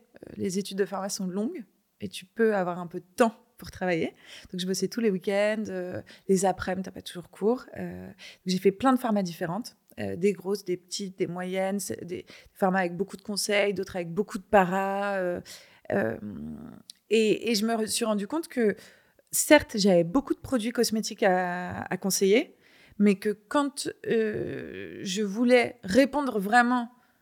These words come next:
à ce que me demandaient mes clientes au comptoir, eh ben, si je cherchais, dans la, dans beaucoup de cas, je trouvais pas exactement le bon produit. Euh, tu vois, c'est bête, mais mes clientes venaient me voir en me disant, « Bah,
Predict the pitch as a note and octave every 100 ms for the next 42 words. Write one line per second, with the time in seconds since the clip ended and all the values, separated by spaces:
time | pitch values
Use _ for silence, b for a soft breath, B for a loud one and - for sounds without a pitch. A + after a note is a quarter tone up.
0 | b - G#3 - G#3 G#3 G3 F#3+ C4+ C4
1 | B3+ A#3+ - A#3 G#3+ G#3 F#3+ F3+ A3+ D4
2 | - _ b b b b b - G3 F#3
3 | F#3 A#3 - G#3+ G#3 G3+ F#3 B3 B3+ A3
4 | F3+ F#3+ F2+ A#2 - - - F3 G3+ -
5 | - A#3 B3 - G3+ G3 F#3+ - A#3+ A#3+
6 | - G3+ G#3 - G#3+ G3+ G3 F#3 G#3 E3+
7 | - B B B B - G3 - E2 B1+
8 | - A3 G#3+ F#3+ F#3+ G#3 - G#3+ G3 F#3+
9 | G3+ A3 G#3 G#3+ A#3 B3 G3+ G3 F#3+ F#3+
10 | A#3+ A3+ F#3 G#3+ A#3+ F3+